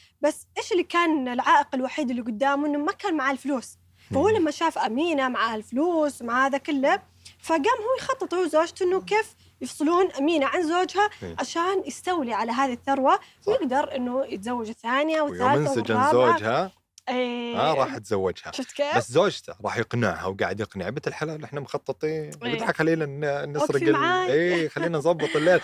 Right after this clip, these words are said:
Speaker 1: <laughs>
Speaker 2: اقتنعت وتزوجها. وما اكتفى، لا، وتزوج ثنتين غيرها بعد.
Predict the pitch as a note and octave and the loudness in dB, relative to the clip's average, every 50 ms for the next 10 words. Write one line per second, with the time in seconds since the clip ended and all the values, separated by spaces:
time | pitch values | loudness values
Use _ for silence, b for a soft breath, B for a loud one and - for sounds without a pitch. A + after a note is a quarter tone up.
0 | - - - - - - - C3+ C3 G2 E2 F2 - - - b b b b b | 0 -8 -14 -14 -12 -4 -2 -2 -2 -2 -4 -8 -12 -16 -20 b b b b b
1 | - A#2 A#2+ G#2 A2 A2 G2 F#2 F#2 F2+ - - - - - _ _ _ _ _ | 0 0 2 4 2 2 2 2 0 -2 -2 -6 -14 -18 -20 _ _ _ _ _
2 | _ _ _ _ _ _ _ _ _ _ _ _ _ _ _ _ _ _ _ _ | _ _ _ _ _ _ _ _ _ _ _ _ _ _ _ _ _ _ _ _
3 | - B2+ F3 G3+ G#3 G3+ - - - A#2+ - G2+ A#2 C#3+ C#3+ A#2 A2+ G#2 - C3+ | 0 2 2 2 2 0 -2 -4 -6 -4 -2 0 0 2 2 2 0 0 2 2
4 | C3+ C#3 B2+ A#2 - - A#2+ A2 - - C3 C3 A2+ A2 A2 A#2 A#2 G#2+ - E2+ | 4 4 2 2 -2 -6 -10 -8 -4 -4 -4 -2 -2 0 2 2 2 0 -2 -6
5 | F2 E2+ F#2 E2+ D#2+ D#2 - | -8 -6 -6 -6 -6 -6 -10